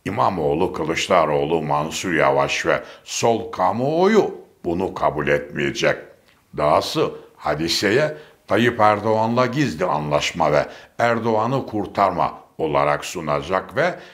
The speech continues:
Özgür Özel engellenmeye çalışılacak. Özel'le Tayyip Erdoğan bütün bunları tahmin ettiği, bildiği için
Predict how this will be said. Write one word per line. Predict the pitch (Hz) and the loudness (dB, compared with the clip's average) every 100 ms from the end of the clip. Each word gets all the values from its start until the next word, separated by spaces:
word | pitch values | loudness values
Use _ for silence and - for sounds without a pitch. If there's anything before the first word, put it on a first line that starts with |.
| _ - | _ -6
Özgür | 82 - 135 | -6 -4 -6
Özel | 156 160 151 90 - | -4 0 0 0 0
engellenmeye | 82 78 73 80 71 73 71 71 73 73 | -2 -2 -2 -2 -2 -4 -4 -4 -2 -2
çalışılacak. | - 71 69 71 - 73 69 67 69 - - _ - _ _ _ _ | -2 -6 -6 -8 -6 -2 -2 0 -2 -4 -18 _ -20 _ _ _ _
Özel'le | 147 120 104 82 78 | -2 2 0 0 -6
Tayyip | 78 82 101 95 | -2 -4 -4 0
Erdoğan | 80 71 69 73 73 73 | 0 0 -2 -4 -4 -6
bütün | 82 143 104 | -8 -6 -6
bunları | 76 76 73 73 73 | -6 -2 0 0 0
tahmin | 82 76 76 76 | 0 0 -2 -4
ettiği, | 73 69 - 80 76 65 | -4 -4 -4 -2 -2 0
bildiği | 85 87 92 131 107 98 | -2 -4 -2 0 0 0
için | - 175 170 | 0 -2 -4